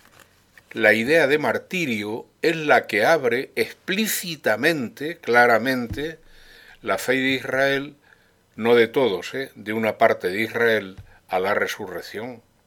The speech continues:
Si estas personas, por ser fieles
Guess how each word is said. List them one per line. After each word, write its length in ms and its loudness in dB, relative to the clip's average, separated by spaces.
Si 280 -2
estas 300 0
personas, 840 -6
por 220 0
ser 340 4
fieles 800 0